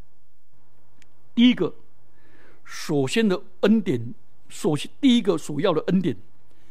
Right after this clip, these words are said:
就是他透过这个圣礼得着安慰、平安跟鼓励。在这里，我们先讲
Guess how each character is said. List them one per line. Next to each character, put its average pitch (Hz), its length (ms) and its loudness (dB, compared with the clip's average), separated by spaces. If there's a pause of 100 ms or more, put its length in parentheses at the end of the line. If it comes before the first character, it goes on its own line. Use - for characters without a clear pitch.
(400)
就 233 220 6
是 208 200 0
他 208 520 2
透 302 300 8
过 196 280 6
这 214 100 -2
个 175 120 0
圣 165 340 6
礼 117 160 -2 (640)
得 196 180 10
着 160 360 2 (100)
安 196 320 6
慰、 170 280 6 (320)
平 147 280 2
安 165 240 2
跟 151 320 0 (180)
鼓 123 280 -2
励。 170 240 4 (1800)
在 226 140 6
这 220 120 2
里， 208 100 4
我 139 60 2
们 147 100 0
先 214 260 2
讲 113 340 -6